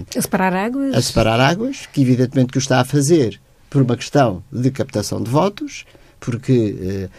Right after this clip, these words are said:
Speaker 2: eh, não acredito que houvesse muitas pessoas, mesmo do próprio eleitorado do P S, que tenham gostado, nem todos, com certeza, gostaram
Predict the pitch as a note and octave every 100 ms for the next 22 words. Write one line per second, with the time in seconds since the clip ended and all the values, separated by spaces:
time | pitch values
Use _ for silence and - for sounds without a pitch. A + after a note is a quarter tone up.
0 | - - - G2 F#2+ G2+ A2+ A2 G2+ A#2
1 | C#3 C3+ - G#2+ A2 G#2+ - A#2+ A#2+ A#2+
2 | - C#3+ A#2 G2 G#2+ A2 G#2+ G#2+ G#2+ B2+
3 | B2+ A#2+ A#2 A2+ B2 A#2+ A#2 B2+ B2 C3
4 | C3 G#2 - E2 - - - _ - B2
5 | A#2+ A2+ - A#2 A2+ A2 - A#2+ A#2 -
6 | - B2 B2+ C#3+ G2 - - - A2 -
7 | B2 G2+ G#2+ - - G#2+